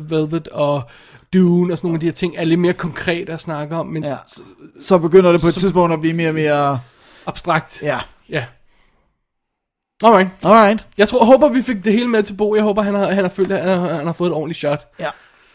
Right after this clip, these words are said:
Speaker 2: Og vi har, vi har taget det seriøst, hvad han skrev.
Speaker 1: Det håber jeg.
Speaker 2: Sådan.
Speaker 1: Alright. Tusind, tusind tak, Bo.
Speaker 2: Tusind tak til Bo Plantin fra Snaps i Bollerne-podcasten.
Speaker 1: Der er en virtuel, øh, pakke chokolade på vej til dig.
Speaker 2: <laughs> Alright.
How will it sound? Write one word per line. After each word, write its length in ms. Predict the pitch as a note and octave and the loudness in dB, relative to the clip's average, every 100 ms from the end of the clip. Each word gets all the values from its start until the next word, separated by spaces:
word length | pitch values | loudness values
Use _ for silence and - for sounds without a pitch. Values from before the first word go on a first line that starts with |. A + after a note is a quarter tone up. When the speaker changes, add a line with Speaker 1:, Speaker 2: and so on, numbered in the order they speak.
| - | -10
Speaker 2:
Og 180 | D3+ D3+ | -6 -2
vi 60 | |
har, 300 | D3 C#3 D3+ | -2 -4 -8
vi 240 | C#3+ C#3 C#3+ | -12 -6 -6
har 80 | C3 | -4
taget 400 | D3+ C#3 C3+ C#3 | 0 0 0 -2
det 100 | C#3 | 0
seriøst, 520 | D#3+ D#3+ E3 D3+ - | 2 2 2 -2 -10
hvad 80 | B2+ | -10
han 140 | B2+ | -10
skrev. 180 | - E2 _ _ _ _ - | -14 -20 _ _ _ _ 0
Speaker 1:
Det 80 | G3+ | 2
håber 180 | D#3 | 2
jeg. 100 | D#3+ - _ _ _ - | 0 -4 _ _ _ -4
Speaker 2:
Sådan. 380 | D3 C#3 A#2 A2 - | -2 0 -2 -8 -2
Speaker 1:
Alright. 360 | F3 G#3+ A#3+ C4+ - - | 4 8 6 4 -4 2
Tusind, 420 | D4+ D#4 C#4 D4+ | 4 4 2 -2
tusind 200 | D4 D4+ | 0 2
tak, 280 | C#4+ C#4+ - | 2 2 2
Bo. 320 | D#4 D4 - | 0 -2 -6
Speaker 2:
Tusind 400 | - B3 B3 A3+ | -4 -2 -2 2
tak 220 | A3+ A#3 | 4 4
til 140 | A3 G3 | 0 0
Bo 140 | B3 C4 | 2 2
Plantin 540 | A#3+ A#3 C4+ C#4 C4 | 2 0 0 -2 -4
fra 220 | G3 A3 | 0 0
Snaps 440 | E3+ - F3 F3+ B3 | 0 -2 -2 -2 -2
i 40 | |
Bollerne-podcasten. 1040 | F#3 F3 G3+ A#3 F#3+ F#3 F#3 D3+ C3+ E3 C3+ _ | 4 6 6 4 2 2 4 0 0 -6 -12 _
Speaker 1:
Der 60 | G3 | 4
er 220 | G3 G3 | 6 4
en 500 | G3 G3+ G3+ F3+ E3+ | 4 0 -2 -6 -2
virtuel, 460 | A3+ - A#3 F#3 G3 | -2 0 0 0 0
øh, 180 | F#3+ F#3 | -2 0
pakke 240 | F#3 E3+ | -2 -2
chokolade 460 | F#3 F3 F3 G3 G3 | -4 0 0 0 -2
på 60 | G3 | -2
vej 140 | D#3 | -2
til 140 | D3+ | -4
dig. 80 | B2+ - | -12 -6
Speaker 2:
<laughs> 2000 | F#3+ D#3+ - - A#3 A3+ - D3 F3+ D3+ D3+ - E3+ - - - - _ D#3+ D#3 | -2 -2 -4 -8 -4 -4 -4 -6 -6 -8 -12 -10 -10 -10 -14 -18 -20 _ -10 -2
Alright. 320 | F#3+ F3 D3 | -2 0 -2